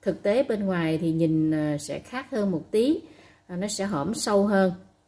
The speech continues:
Hàng chính hãng bán tại địa chỉ một một sáu năm Trần Đạo, phường năm, quận năm, thành phố Hồ Chí Minh. Khách hàng có thể đến mua trực tiếp trong giờ hành chánh hoặc gọi giao hàng trên toàn quốc qua số không chín không chín chín một một không chín sáu,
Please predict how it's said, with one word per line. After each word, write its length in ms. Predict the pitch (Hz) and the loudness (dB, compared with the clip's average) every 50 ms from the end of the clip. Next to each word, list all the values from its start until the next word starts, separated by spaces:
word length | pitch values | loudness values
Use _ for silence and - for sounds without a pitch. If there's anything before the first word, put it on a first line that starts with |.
| _ _ _ _ _ _ - - _ _ _ _ | _ _ _ _ _ _ -20 -20 _ _ _ _
Hàng 200 | - 180 180 175 | -6 -4 -4 -4
chính 220 | 208 233 285 294 | -4 -4 -2 -2
hãng 420 | 240 175 147 143 156 202 240 247 | -2 0 0 0 0 -2 -2 -4
bán 200 | 233 233 254 302 | -4 0 0 0
tại 160 | 311 311 170 160 | 0 0 0 0
địa 120 | 165 160 156 - | 2 0 0 0
chỉ 220 | 165 147 147 196 | 0 0 0 0
một 260 | 240 220 175 151 - | 0 0 -2 -2 -2
một 240 | 170 165 151 147 - | -2 -2 -2 -2 -4
sáu 140 | - 214 226 | -6 -6 -6
năm 180 | 226 208 202 | -4 -4 -2
Trần 260 | 190 190 156 151 170 185 | -2 -2 -2 -2 -2 -2
Đạo, 300 | 180 151 139 135 147 170 | -2 -2 -2 -2 -2 -2
phường 280 | 170 - 180 156 160 | -2 -2 0 0 0
năm, 200 | 175 190 202 196 175 | 0 0 0 0 -2
quận 140 | 160 143 165 | -2 -2 -2
năm, 200 | 185 185 185 180 | -2 -2 -2 -2
thành 180 | 190 160 151 | -2 -2 -4
phố 200 | 156 - - 180 | -2 -2 -2 0
Hồ 80 | 208 233 226 - | 0 0 -2 -2
Chí 80 | 208 | -4
Minh. 260 | 202 214 202 185 180 175 180 | -2 0 0 0 -2 -4 -6
Khách 180 | - 240 - - | -10 -14 -10 -8
hàng 260 | 226 175 160 156 151 | -4 -2 -2 0 0
có 80 | 190 | -2
thể 220 | 196 196 180 143 151 | -4 -2 -2 -2 0
đến 220 | 170 208 233 233 | 0 -2 0 0
mua 120 | 214 196 180 175 | 0 0 0 0
trực 200 | - 156 - - | -2 -4 -4 -4
tiếp 180 | - 233 254 - | -4 -4 -4 -4
trong 180 | 208 196 196 | -4 -2 0
giờ 100 | 180 175 | 0 2
hành 180 | 160 151 156 151 | 2 2 0 0
chánh 260 | 147 185 175 208 277 330 - - - - - - - - | 0 0 0 0 0 -2 -2 -6 -18 -18 -18 -20 -14 -8
hoặc 160 | - 185 170 - 175 160 | -6 -6 -6 -6 -6 -2
gọi 300 | 160 156 143 143 147 165 | 0 0 2 0 0 0
giao 220 | 190 196 190 190 | 0 0 0 2
hàng 300 | 202 196 170 160 156 156 | 0 2 2 2 2 2
trên 180 | 160 185 185 185 | 0 -2 -4 -2
toàn 300 | 190 175 156 151 151 180 | -2 -2 -2 0 0 0
quốc 180 | 220 262 - - | 0 -2 -2 -4
qua 200 | 190 190 190 180 | -2 -2 -2 -2
số 380 | 180 - 196 190 196 220 262 | -2 -2 0 0 2 2 0
không 260 | - - 226 196 196 | -2 -2 -4 -4 -2
chín 220 | 196 - 208 240 262 | -2 -2 -4 -6 -6
không 200 | - 202 185 180 | -6 -6 -6 -2
chín 280 | 180 202 202 254 311 330 - | -2 0 0 0 -2 -4 -4
chín 160 | 269 247 269 | -4 -4 -2
một 260 | 254 196 156 - - | -2 -2 -4 -2 -2
một 220 | 160 156 143 135 | 0 0 0 -2
không 180 | - - 180 180 | -2 -4 -4 -2
chín 180 | 180 196 202 226 | -2 -4 -4 -4
sáu, 400 | - - 202 185 190 220 277 | -4 -4 -2 -2 0 0 -2